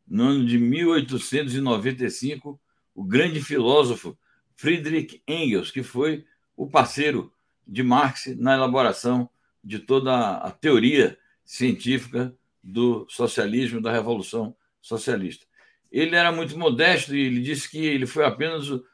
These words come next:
na relação dele com Marx, ele era apenas o segundo violino, mas ele foi realmente um,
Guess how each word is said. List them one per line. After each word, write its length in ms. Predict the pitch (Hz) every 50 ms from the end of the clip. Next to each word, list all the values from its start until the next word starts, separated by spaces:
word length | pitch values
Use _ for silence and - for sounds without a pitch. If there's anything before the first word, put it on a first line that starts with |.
| _ _ _
na 140 | - 120 131
relação 480 | 147 156 160 156 - 151 - 151 139
dele 240 | 120 127 147 143 131
com 120 | 123 139 131
Marx, 500 | 120 131 147 147 139 - - - - _ _ _ _ _ _ _
ele 200 | - - 120 135
era 140 | 151 156 156
apenas 400 | 143 - 139 160 160 160 147 127
o 60 | 156
segundo 520 | 151 - - 156 131 123 139 170 165 156 143
violino, 580 | 139 151 151 139 120 120 123 120 107 90 82 - _ _ _ _ _ _ _ _ _ -
mas 320 | - 107 143 143 123 110
ele 180 | 143 156 170 156
foi 240 | - - 135 151 147
realmente 580 | 151 147 135 117 113 123 135 139 131 - 151
um, 420 | 156 147 139 131 123 107 95 82